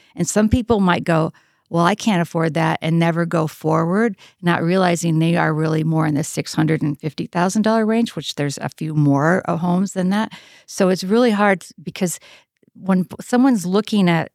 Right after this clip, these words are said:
those numbers, they're thinking, "Oh, th-, I can't afford that." Or they're thinking, you know, "Well, if that's the price," I don't know, um, I, I'm trying to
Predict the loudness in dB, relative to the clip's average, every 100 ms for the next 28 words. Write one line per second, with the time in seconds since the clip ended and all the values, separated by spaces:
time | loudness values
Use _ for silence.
0 | -8 -2 -2 0 2 2 0 -2 -4 0
1 | -2 0 -2 -2 -8 _ _ -2 2 2
2 | 0 -6 -4 -4 -2 0 0 0 0 0
3 | 0 -4 -6 -4 -4 -2 -4 -2 -6 -8
4 | -12 _ _ _ 0 2 2 -2 _ _
5 | _ _ _ _ -2 0 0 -2 -8 -2
6 | -2 -2 -8 -4 0 2 0 -2 -8 -12
7 | _ _ _ _ -2 2 2 0 -2 -4
8 | -2 -4 -8 -14 _ -16 -16 -14 -16 -6
9 | -2 -2